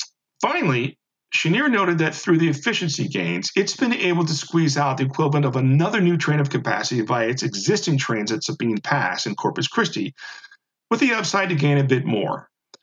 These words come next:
Now, look, there's no telling whether the other four existing U S terminals and two that are under construction have similar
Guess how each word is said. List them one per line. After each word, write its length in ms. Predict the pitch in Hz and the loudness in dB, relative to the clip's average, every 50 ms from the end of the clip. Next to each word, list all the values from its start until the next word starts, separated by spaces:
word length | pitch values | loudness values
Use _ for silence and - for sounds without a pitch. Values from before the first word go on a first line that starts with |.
| _ _ _ _ _ _ _ - | _ _ _ _ _ _ _ -8
Now, 80 | - | -4
look, 180 | - - - - | -4 -4 -4 -2
there's 320 | 160 131 131 131 - - | 0 0 0 0 -2 -2
no 380 | - 143 147 139 147 175 220 214 | 0 2 4 4 4 4 2 0
telling 300 | - - 196 202 196 190 | 0 0 0 2 2 2
whether 220 | 180 180 175 170 | 2 2 2 2
the 140 | 170 170 170 | 2 2 2
other 160 | 165 160 147 | 2 2 0
four 320 | 135 135 - 196 220 214 196 | 0 0 2 2 4 4 2
existing 400 | 165 135 156 151 135 156 147 143 | 2 2 0 0 2 2 4 4
U 120 | 143 139 | 4 4
S 60 | 131 | 2
terminals 520 | 135 - - 151 143 139 131 131 135 127 - | 0 0 0 0 2 2 2 0 0 -2 -2
and 140 | 117 127 | -4 -4
two 260 | 135 - - 180 180 175 | -4 -2 0 2 2 2
that 140 | 156 156 | 2 2
are 80 | 151 147 | 2 2
under 180 | 147 143 135 135 | 2 2 2 2
construction 500 | - 139 - - - 196 175 - 170 143 | 0 -2 -2 0 0 0 0 0 0 0
have 220 | 117 127 127 120 | 0 0 -2 -2
similar 360 | - - 131 123 120 113 110 | -2 -2 -2 0 0 0 0